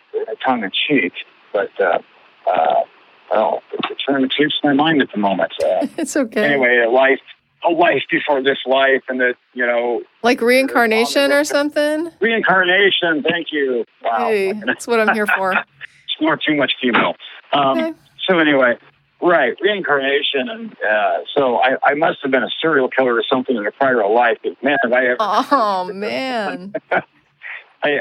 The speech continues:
Speaker 1: I don't wanna go to the details of what a
Speaker 2: No.
Speaker 1: transplant is like, and now I'm facing one that's even more challenging than the first. I'm looking at radiation that's gonna cause, if we can even do it, uh,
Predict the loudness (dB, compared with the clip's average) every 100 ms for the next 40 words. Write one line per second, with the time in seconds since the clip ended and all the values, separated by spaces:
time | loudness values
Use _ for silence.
0 | 0 0 0 0 0 0 -2 -4 -4 -2
1 | -2 -2 -6 -2 -2 -2 -2 -2 -2 -4
2 | -4 -6 -6 -4 0 0 0 0 0 0
3 | 0 2 2 0 0 0 0 -2 -2 -4
4 | -4 -8 -6 -2 -2 0 0 -2 -4 -4
5 | -4 -2 0 2 0 -2 -10 -20 -10 -4
6 | 0 0 0 -2 0 -2 0 0 2 0
7 | 0 -2 -6 _ -6 -4 -4 -6 -4 -4
8 | -2 -4 -6 -6 -2 0 0 0 0 0
9 | 0 -2 -2 0 2 0 -6 -20 -20 -12
10 | -6 -2 0 0